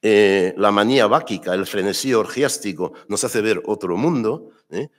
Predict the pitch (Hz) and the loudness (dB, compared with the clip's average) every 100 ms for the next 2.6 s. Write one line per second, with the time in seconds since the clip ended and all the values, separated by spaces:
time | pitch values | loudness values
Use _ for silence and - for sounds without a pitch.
0 | - 107 120 117 110 90 85 139 120 - | -10 -4 -2 0 -2 -4 -4 -2 -2 -4
1 | 98 98 117 123 - 90 110 120 95 98 | -6 -6 -6 -6 -4 -4 -4 -6 -6 -6
2 | 92 92 123 127 147 | -6 -4 -2 -2 -4